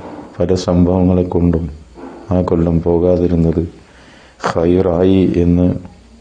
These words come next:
എനിക്ക് തോന്നുകയും എനിക്ക് മനസ്സിലാകുകയും ചെയ്തു. അവിടെ നിന്ന് അടുത്ത കൊല്ലം ഹജ്ജ് യാത്രയ്ക്ക് വേണ്ടി ഒരുങ്ങിയപ്പോൾ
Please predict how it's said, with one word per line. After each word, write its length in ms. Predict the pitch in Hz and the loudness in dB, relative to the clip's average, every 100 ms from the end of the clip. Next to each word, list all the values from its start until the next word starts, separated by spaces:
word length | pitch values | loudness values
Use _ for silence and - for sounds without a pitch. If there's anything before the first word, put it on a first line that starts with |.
| - - - - - - - - - | -20 -20 -20 -20 -20 -20 -20 -8 -2
എനിക്ക് 360 | 90 90 - 90 | 0 0 -2 0
തോന്നുകയും 680 | 87 90 90 90 90 92 95 92 | 2 2 2 2 2 2 -2 0
എനിക്ക് 260 | 90 - | -2 0
മനസ്സിലാകുകയും 840 | 87 90 87 82 85 85 85 82 | 0 2 0 0 0 2 2 0
ചെയ്തു. 300 | 80 87 90 - - - - - - - - - - - - - - - - - - - - - - - - - - | 0 0 -2 -6 -12 -20 -20 -20 -20 -20 -20 -20 -20 -20 -20 -20 -20 -20 -20 -20 -20 -20 -20 -20 -20 -20 -20 -20 -4
അവിടെ 240 | 87 87 98 | 0 2 2
നിന്ന് 420 | 95 92 92 90 - 95 - - - - - | 2 4 4 2 -2 -10 -12 -20 -20 -20 -6
അടുത്ത 320 | 85 90 - | -2 -2 0
കൊല്ലം 480 | 95 90 85 85 - - - - _ _ _ - _ - _ _ _ - | 0 2 0 -2 -6 -12 -20 -20 _ _ _ -20 _ -20 _ _ _ -6
ഹജ്ജ് 260 | 85 85 | -4 0
യാത്രയ്ക്ക് 520 | 90 90 90 87 90 | 0 0 0 -2 0
വേണ്ടി 420 | 90 87 85 87 87 - - - - - - | 0 2 2 0 -2 -6 -20 -20 -20 -20 -4
ഒരുങ്ങിയപ്പോൾ 720 | 90 85 90 85 80 - 90 | -2 2 2 2 0 -2 -4